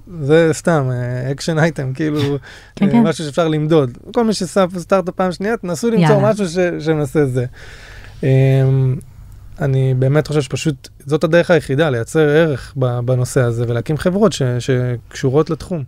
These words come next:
Speaker 2: כן, ואז גם אולי משקיעים יפסיקו להגיד ש-, אה, "אה, אין מספיק חברות בתחום, אין מספיק חברות טובות בתחום, אין לנו זה", ו-, כן.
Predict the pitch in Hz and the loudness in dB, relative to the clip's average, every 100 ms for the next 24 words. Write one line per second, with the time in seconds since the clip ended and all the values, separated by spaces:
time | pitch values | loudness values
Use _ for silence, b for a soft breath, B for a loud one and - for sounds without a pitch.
0 | - - 190 156 151 175 165 151 151 170 | -12 -2 0 2 2 4 4 2 2 0
1 | - 160 151 147 143 - 160 143 143 156 | -2 -2 0 -2 -4 0 2 2 2 -2
2 | 143 160 139 135 135 135 - - - - | 0 0 0 0 0 -4 -6 -20 -20 -20
3 | - - 151 131 127 131 - 160 143 147 | -20 -2 2 2 2 -2 0 2 2 2
4 | 160 - 156 - 143 151 151 - 180 170 | -2 -2 -4 -2 2 2 2 2 4 6
5 | 151 156 147 - 135 143 143 165 180 180 | 4 2 -2 -6 -4 -4 -2 0 0 -2
6 | - 160 147 143 143 147 196 165 135 - | -2 -2 0 -2 -2 0 2 2 -2 -8
7 | - - | -14 -14